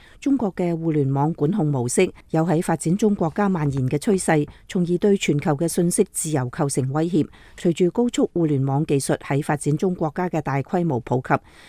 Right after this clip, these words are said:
世界急需新嘅互聯網監控機制。下邊係美國之音記者林峰喺華盛頓報道。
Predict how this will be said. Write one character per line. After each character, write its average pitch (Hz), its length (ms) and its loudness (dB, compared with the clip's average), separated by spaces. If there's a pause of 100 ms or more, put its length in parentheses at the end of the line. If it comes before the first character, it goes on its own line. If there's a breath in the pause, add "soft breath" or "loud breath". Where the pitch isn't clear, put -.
世 202 200 0
界 180 160 0
急 226 160 -4
需 220 200 2
新 240 280 0
嘅 185 120 2
互 156 140 -2
聯 135 180 0
網 131 220 0
監 170 220 -2
控 139 220 -2
機 143 180 0
制。 135 280 0 (400 soft breath)
下 156 80 0
邊 147 220 0
係 156 140 -2
美 143 100 0
國 143 220 -4
之 - 140 -4
音 165 140 0
記 139 140 -4
者 156 140 -2
林 135 220 -2
峰 175 280 -2
喺 139 300 -4
華 135 160 -8
盛 139 200 -4
頓 135 200 -4
報 139 160 -4
道。 143 260 2